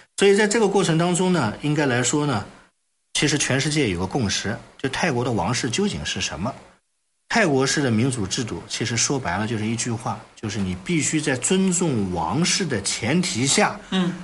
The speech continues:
Speaker 1: 啊，来吸引或者来施展你的整个的抱负。
Speaker 2: 它独特的
Speaker 1: 一旦就是被确定到你不尊重王室，
Speaker 2: 嗯。
Speaker 1: 那你就离下台啊，你就不远了。
Speaker 2: 对。
Speaker 1: 所以这是泰国的个人的这样的一个，这个逻辑。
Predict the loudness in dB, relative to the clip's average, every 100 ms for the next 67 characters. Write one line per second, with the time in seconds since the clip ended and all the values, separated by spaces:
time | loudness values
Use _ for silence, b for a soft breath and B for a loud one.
0 | -16 -10 -6 -2 0 2 2 2 0 0
1 | -2 -2 -2 -2 -2 -2 0 0 2 0
2 | 0 -2 -4 -4 -6 -4 -2 -4 -4 -8
3 | -6 -4 -2 2 4 2 2 2 0 2
4 | 2 0 -4 -14 -2 2 4 4 2 2
5 | 2 0 0 2 4 4 2 2 2 2
6 | 0 -2 -4 0 2 2 4 2 2 0
7 | 0 -2 -2 -2 -2 -6 -20 _ -2 0
8 | 0 0 0 0 -2 -2 -4 -6 -2 0
9 | 2 0 0 0 0 -2 -4 -2 -2 -2
10 | 0 -2 0 -2 -4 -6 -6 -8 -8 -8
11 | -8 -8 -6 -6 -8